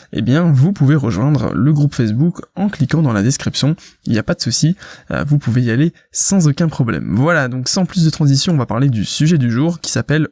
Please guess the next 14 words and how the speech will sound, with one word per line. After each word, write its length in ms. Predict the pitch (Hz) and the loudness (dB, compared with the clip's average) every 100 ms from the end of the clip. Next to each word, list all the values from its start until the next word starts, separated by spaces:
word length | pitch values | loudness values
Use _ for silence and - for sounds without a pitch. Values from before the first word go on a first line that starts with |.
| - | -2
ontologie 600 | 190 - 147 120 123 170 - - _ _ | -2 0 0 2 2 0 -4 -20 _ _
et 100 | 165 | -4
qui 220 | - - | -2 0
est 20 | 135 | 0
en 120 | 95 | 0
fait, 280 | 151 165 - - - - | -2 -2 -6 -20 -20 -14
eh 60 | - | -4
bien, 340 | 95 143 175 - | 0 2 0 -2
le 400 | 135 160 190 196 - | 2 2 2 -4 -4
petit 280 | 190 - | -2 -2
frère 420 | 120 - 135 - - | -4 -2 -2 -2 -6
du 380 | 135 127 151 - | 0 2 0 -2
néo. 480 | 127 127 135 120 - - - - - | 0 2 4 2 -2 -8 -20 -20 -4
Alors, 300 | 156 127 | -2 -2